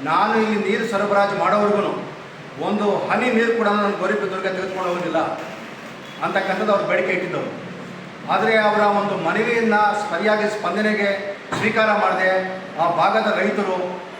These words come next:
ಗೊಂದಲ ಸೃಷ್ಟಿಸುವ ಏಕೈಕ ಉದ್ದೇಶದಲ್ಲಿ ಅನವಶ್ಯಕವಾಗಿ ಪ್ರತಿಭಟನೆಯನ್ನು ಮಾಡಿದರು. ಇವತ್ತು ಸುಮಾರು ನೂರ ಅರವತ್ನಾಲ್ಕು ಹೆಕ್ಟೇರ್ಗೂ ಹೆಚ್ಚು ಪ್ರದೇಶದಲ್ಲಿ ಅಮಾನಿ ಬೈರಸಾಗರ ಕೆರೆ ಇದೆ.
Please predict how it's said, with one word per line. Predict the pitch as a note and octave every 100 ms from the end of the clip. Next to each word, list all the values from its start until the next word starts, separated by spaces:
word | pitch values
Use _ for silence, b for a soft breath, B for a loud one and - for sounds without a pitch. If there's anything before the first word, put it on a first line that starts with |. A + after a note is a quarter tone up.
| C#3+
ಗೊಂದಲ | F3+ A3+ A#3+
ಸೃಷ್ಟಿಸುವ | A#3+ G#3+ G3+ G3+ G3
ಏಕೈಕ | F3+ G3+ A#3 A#3
ಉದ್ದೇಶದಲ್ಲಿ | A3 G3+ G#3 G#3 F#3+ F3+ F#3 D3+ - - - -
ಅನವಶ್ಯಕವಾಗಿ | G#3 A#3 A#3 A3+ G#3+ G3+
ಪ್ರತಿಭಟನೆಯನ್ನು | G#3 - G3+ G3 F#3 F3+ F3+
ಮಾಡಿದರು. | E3+ E3+ D#3 - - - - - - - - - D3+
ಇವತ್ತು | G3 G#3 G#3+
ಸುಮಾರು | G#3+ G3+ G3+ F#3
ನೂರ | F#3 A3+
ಅರವತ್ನಾಲ್ಕು | A3 A3 A3 G3+ G3 G3+ F3
ಹೆಕ್ಟೇರ್ಗೂ | F3+ F3+ G#3+ G3+
ಹೆಚ್ಚು | G3 F#3+ A#3 F3 - - -
ಪ್ರದೇಶದಲ್ಲಿ | E3+ F#3 G#3+ G#3+ G3 G#3 G3
ಅಮಾನಿ | E3+ G3 G#3 G#3 - - - -
ಬೈರಸಾಗರ | F3 G#3 F#3 F#3 F3+
ಕೆರೆ | F3 F#3
ಇದೆ. | F#3 G3 - -